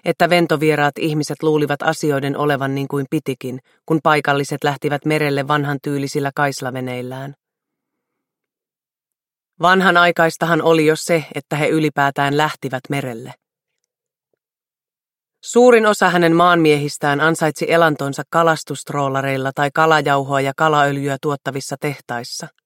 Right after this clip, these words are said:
Vaikka kalansaaliit olivatkin pienentyneet, näiden tehtaiden ansiosta Peru oli edelleen yksi kalastuksen kärkimaista yhdessä Chilen, Venäjän,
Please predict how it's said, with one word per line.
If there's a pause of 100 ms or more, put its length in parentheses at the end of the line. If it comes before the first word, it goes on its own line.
(2000)
Vaikka
kalansaaliit
olivatkin
pienentyneet, (500)
näiden
tehtaiden
ansiosta
Peru
oli
edelleen
yksi
kalastuksen
kärkimaista
yhdessä (100)
Chilen, (340)
Venäjän,